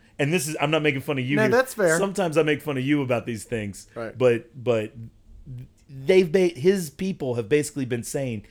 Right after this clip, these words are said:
Speaker 1: he's gonna announce, you know, in about a week.
Speaker 2: Right.
Speaker 1: And that's been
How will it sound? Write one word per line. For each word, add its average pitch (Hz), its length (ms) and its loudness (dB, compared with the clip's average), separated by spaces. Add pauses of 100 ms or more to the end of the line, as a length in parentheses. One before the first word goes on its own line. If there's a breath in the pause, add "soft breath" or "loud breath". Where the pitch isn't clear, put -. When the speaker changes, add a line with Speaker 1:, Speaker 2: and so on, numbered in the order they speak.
(160 soft breath)
Speaker 1:
he's 151 220 -2
gonna 135 240 0
announce, 123 580 -4
you 127 140 -4
know, 120 140 0
in 110 80 -2
about 107 180 0
a 101 60 -2
week. 101 320 -6 (320 soft breath)
Speaker 2:
Right. 117 200 -10
Speaker 1:
And 120 80 0
that's 127 180 0
been 117 340 -4